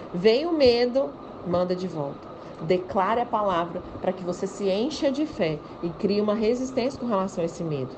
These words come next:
tá bom? E aí Jesus pergunta para eles: "Por que vocês estão com tanto medo ainda? Ainda vocês não têm fé?" Imagina, estão andando comigo, vendo tudo que tá acontecendo e vocês ainda não têm fé? Imagina Jesus falando isso pra gente hoje em dia.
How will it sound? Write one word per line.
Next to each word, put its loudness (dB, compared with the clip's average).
tá -4
bom? 4
E 2
aí 4
Jesus -2
pergunta 2
para 4
eles: 4
"Por -16
que -2
vocês 0
estão 0
com -2
tanto 2
medo 2
ainda? 4
Ainda 4
vocês 0
não 2
têm -4
fé?" -2
Imagina, 0
estão 0
andando 0
comigo, 0
vendo 0
tudo -2
que -4
tá 0
acontecendo 0
e 0
vocês 4
ainda 4
não 2
têm -2
fé? 0
Imagina 2
Jesus 0
falando 2
isso -2
pra 2
gente -2
hoje 0
em 0
dia. -4